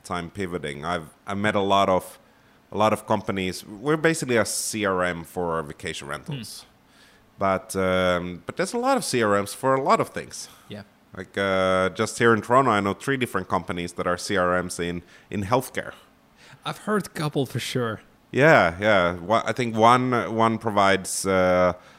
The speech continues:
Speaker 1: an online video conferencing platform. One of them is, provides the, the billing more for,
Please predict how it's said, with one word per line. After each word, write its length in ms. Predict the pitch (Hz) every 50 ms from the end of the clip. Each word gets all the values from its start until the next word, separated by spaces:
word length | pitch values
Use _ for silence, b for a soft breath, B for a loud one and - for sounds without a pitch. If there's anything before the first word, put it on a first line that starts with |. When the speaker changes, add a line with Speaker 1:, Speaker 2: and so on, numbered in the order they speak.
| B B B B -
Speaker 1:
an 420 | 87 90 90 87 87 85 87 82 - -
online 920 | 95 95 95 95 92 95 95 92 92 90 90 90 87 87 85 82 80 - - 67
video 380 | 82 82 80 92 98 107 101
conferencing 600 | - - 120 107 - - 117 110 107 - 113 107
platform. 680 | - 117 104 104 - - - 110 104 104 104 101 101 - b b b b b b _
One 200 | 92 95 98 98
of 160 | 90 - 85
them 400 | 98 92 90 87 87 85 85 - -
is, 600 | - 92 90 87 80 - - - - - - - - -
provides 500 | 95 92 85 87 85 85 82 76 - -
the, 440 | - 90 85 82 82 82 82 80 78
the 80 | 78 85
billing 480 | 80 78 95 95 104 110 110 107 104 101 104
more 160 | 95 85 82
for, 380 | - - 82 80 78 78 76